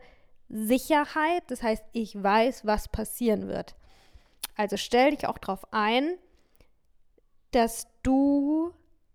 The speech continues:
an, vielleicht an einen Punkt kommst, wo du nicht weißt, wie die Zukunft wird, weil du ja was anderes kreierst, weil du es ja eben nicht so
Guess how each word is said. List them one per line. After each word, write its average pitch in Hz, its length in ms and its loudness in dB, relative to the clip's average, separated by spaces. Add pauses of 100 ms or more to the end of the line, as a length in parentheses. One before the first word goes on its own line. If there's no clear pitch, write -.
(880)
an, 226 300 0
vielleicht 196 420 -4
an 190 140 -6
einen 180 200 -8
Punkt 370 360 2
kommst, 302 520 0
wo 247 180 4
du 254 280 4 (200)
nicht 240 460 0
weißt, 220 580 2 (1000)
wie 233 140 0
die 220 160 -2
Zukunft - 560 -10
wird, - 300 -14 (540)
weil 220 300 4
du 226 80 0
ja 202 400 0 (960)
was 208 160 -6
anderes 214 640 -6 (360)
kreierst, 196 540 -4
weil 208 140 2
du 208 40 -2
es 208 140 -6
ja 202 260 2
eben 220 300 0
nicht - 380 0
so 214 640 0